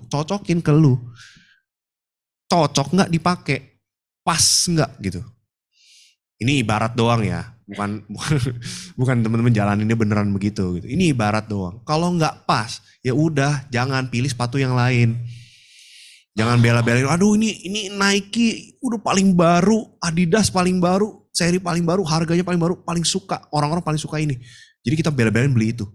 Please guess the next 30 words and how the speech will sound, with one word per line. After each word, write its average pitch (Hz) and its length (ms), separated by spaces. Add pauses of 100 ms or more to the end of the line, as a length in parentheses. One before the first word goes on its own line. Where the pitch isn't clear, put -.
(160)
padahal 107 320 (720)
bentuk 120 320
kakinya 131 400
nggak 107 240
pas 156 160
gitu 90 320 (560)
dengan 98 240
itu. 90 240 (1400)
Kantongmu 135 720
nggak 123 160
pas 131 240
dengan 131 320 (400)
harga 107 240
sepatu 104 320
itu. 95 160 (240)
Ya, 180 160
nggak 190 80
usah 180 80
bela-belain. 170 640 (800)
Nangkep 151 320
ya 170 160
teman-teman 139 400
maksudnya 127 400
ya, - 40 (520)
gitu 98 240
loh. 78 80 (400)
Jadi 143 240
itu 175 80
tujuannya 123 480
pengenalan, 113 640